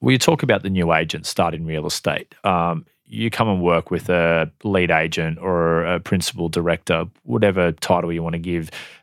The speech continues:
Um, you work alongside me. You see the day-to-day ins and outs of how we manage clients' expectations. Um, I always do the ride in the car when I hire anyone that comes into our business, because I wanna observe their behaviours and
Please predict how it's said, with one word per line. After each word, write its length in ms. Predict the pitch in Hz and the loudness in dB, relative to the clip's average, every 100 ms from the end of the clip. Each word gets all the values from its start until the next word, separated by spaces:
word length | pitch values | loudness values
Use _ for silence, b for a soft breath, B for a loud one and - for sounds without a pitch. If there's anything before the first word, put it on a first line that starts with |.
| - | 0
Um, 380 | 90 85 87 107 | 0 0 -4 -6
you 280 | 127 110 | 0 2
work 240 | 101 95 - | 4 4 2
alongside 500 | 90 90 - 85 82 | -2 0 0 0 0
me. 160 | 82 | -2
You 300 | 80 82 85 | -2 -2 -2
see 720 | 85 - 104 101 92 90 90 85 | 0 0 2 2 2 0 0 -2
the 140 | 98 | 2
day-to-day 520 | 87 87 85 80 78 | 4 2 2 0 0
ins 160 | 80 82 | -2 -4
and 140 | 80 | -2
outs 340 | 78 76 - - | -2 -2 -4 -2
of 320 | 80 76 - | 0 -2 -4
how 160 | 90 85 | 0 0
we 120 | 82 | 0
manage 380 | 82 80 82 - | -2 -2 -4 -2
clients' 360 | 85 78 78 | -2 -2 0
expectations. 840 | 82 - 76 - 80 76 - 82 - B B B | -2 -2 -4 -2 -2 -2 -2 -4 -8 B B B
Um, 340 | - 85 - - - - _ _ - | 2 2 0 -6 -18 -20 _ _ -2
I 180 | 110 120 | 2 4
always 460 | 117 98 87 85 - | 4 2 0 -8 -8
do 140 | - 87 | -2 0
the 80 | |
ride 240 | 85 87 82 | 2 2 2
in 80 | 80 | -2
the 60 | |
car 360 | 80 85 78 73 - - | 0 2 0 -4 -14 -8
when 200 | 92 85 | -4 0
I 180 | 80 | 0
hire 400 | 80 - 87 85 82 | -2 -2 0 0 -2
anyone 300 | 85 87 82 | -6 -8 -10
that 120 | 80 | -8
comes 220 | 95 85 | -6 -4
into 180 | 87 82 | -6 -4
our 80 | 80 | -4
business, 420 | 87 80 82 76 | -4 -4 -6 -8
because 480 | - 87 - 82 80 | -8 -4 0 0 2
I 60 | |
wanna 180 | 92 92 85 | 2 4 2
observe 480 | 82 87 82 80 78 | 0 0 2 2 2
their 120 | 82 | 0
behaviours 640 | 78 80 78 82 78 82 | 2 0 0 -2 -4 -2
and 160 | 90 | -2